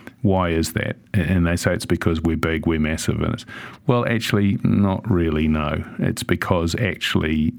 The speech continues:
um, you exist in a system and you take advantage of a system that basically thrives on ignorance. You know, uh, where, you know, lots of fancy billboards with happy families jumping into swimming pools is how the banks advertise, 'cause they don't want you to know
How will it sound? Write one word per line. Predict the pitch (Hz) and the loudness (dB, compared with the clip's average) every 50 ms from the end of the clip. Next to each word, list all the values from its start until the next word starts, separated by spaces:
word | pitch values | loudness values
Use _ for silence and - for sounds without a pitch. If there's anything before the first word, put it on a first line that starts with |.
| - - - | -8 -6 -4
um, | 85 82 82 82 80 78 80 85 | -2 -2 0 0 0 0 0 2
you | - 98 87 85 85 85 85 - - | 2 2 2 2 2 2 0 0 0
exist | 113 87 82 85 98 98 95 - - 101 | -2 -2 0 0 0 0 0 0 -2 0
in | 87 82 | 0 0
a | 80 | -2
system | - - - - - - 90 82 80 | -2 -2 -2 -4 -2 -4 -2 0 0
and | 80 80 | 0 0
you | 80 80 | 0 0
take | - 80 80 76 | -2 -2 -2 -2
advantage | 78 76 78 78 80 78 76 78 | -2 -2 -2 -2 0 0 0 0
of | 80 78 | 0 -2
a | 80 | -2
system | - - 90 - - - 78 78 78 - - - - - - - - | -2 -2 -4 -2 0 -2 -2 -2 -4 -6 -12 -14 -14 -16 -18 -8 -4
that | - - - - | -4 -4 0 0
basically | 127 135 127 - - 87 - 82 80 | 0 0 2 0 0 0 0 0 0
thrives | - - - 87 80 82 78 - | 0 0 0 0 0 -2 -2 -2
on | 78 76 78 | -2 0 0
ignorance. | 80 78 80 80 78 - - - - - - - - - - - - - - - - - - - - | -2 -2 -2 -2 -2 -4 -4 -8 -10 -10 -12 -14 -16 -20 -20 -20 -20 -20 -20 -20 -20 -20 -18 -4 0
You | - 87 | 0 2
know, | 82 76 76 82 - | 2 0 -2 -2 -2
uh, | 92 87 80 76 73 | -2 -2 0 -2 0
where, | 82 92 90 87 82 80 73 - - - - - 107 - | 0 2 2 2 2 0 -2 -4 -8 -8 -2 -2 0 0
you | - 113 90 | 2 0 0
know, | 80 78 78 - - | 0 -2 -2 0 0
lots | 87 80 - - | -2 0 0 -2
of | 80 73 - - - - - | -4 -4 -4 -10 -20 -20 -18
fancy | - - 92 90 80 - 82 | -4 -2 0 0 0 -2 0
billboards | 76 82 85 82 80 85 80 80 78 - | 0 0 0 0 0 0 0 0 0 0
with | 82 76 | -2 -2
happy | - - 82 - - | -2 -4 -2 -2 -2
families | - - 87 82 80 78 78 78 | -2 0 -2 0 0 0 0 0
jumping | - - 78 73 - 82 | -2 -2 -2 0 0 0
into | 76 78 | 0 0
swimming | - - - 95 95 92 90 87 | 0 0 0 2 2 2 2 0
pools | - - 78 - - 95 - | 0 -2 -2 -2 -2 0 0
is | 85 - - | -2 0 0
how | 82 78 | -2 -2
the | 71 71 | 0 -2
banks | 69 87 95 101 - - | 0 0 0 0 0 0
advertise, | - 71 71 73 - - 78 78 76 - | -2 -2 -2 -4 -2 -2 -2 -2 -2 -2
'cause | - - 80 - | -2 -2 0 0
they | 85 | 0
don't | 80 87 80 - | 0 0 0 0
want | 80 78 73 - - | -2 -2 -2 -2 -2
you | 78 | -2
to | 71 71 76 | 0 0 0
know | 80 78 76 73 71 73 | 0 0 0 -2 -2 -4